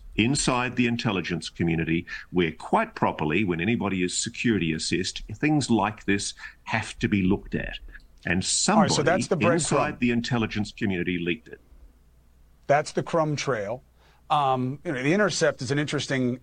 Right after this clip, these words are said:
Speaker 2: outlet for them to go to, um, after all their protection of Snowden. Uh, it's interesting that they would wanna have anything to do, uh, with anything seen as negative. Now, I have two problems with this story. One is, uh, that if you're trying to fight transparency by smearing the guy,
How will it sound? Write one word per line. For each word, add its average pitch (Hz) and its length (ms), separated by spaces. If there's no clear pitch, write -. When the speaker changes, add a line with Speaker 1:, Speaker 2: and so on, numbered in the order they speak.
Speaker 2:
outlet 135 380
for - 100
them 127 180
to 120 40
go 143 240
to, 107 260
um, 117 540
after 131 400
all 131 160
their 120 120
protection 131 480
of 107 100
Snowden. 147 500
Uh, 123 240
it's 127 200
interesting 139 520
that 123 140
they 131 140
would 127 120
wanna 127 220
have 127 160
anything 135 380
to 117 80
do, 120 440
uh, 123 320
with 127 140
anything 135 340
seen 131 220
as 113 100
negative. 131 320
Now, 143 140
I 185 40
have 196 120
two 185 120
problems 123 460
with 117 100
this 117 140
story. - 360
One 170 300
is, 147 340
uh, 135 400
that 131 480
if 127 180
you're 143 80
trying 190 260
to 165 60
fight 165 260
transparency 143 760
by 117 140
smearing 143 440
the 127 80
guy, 123 420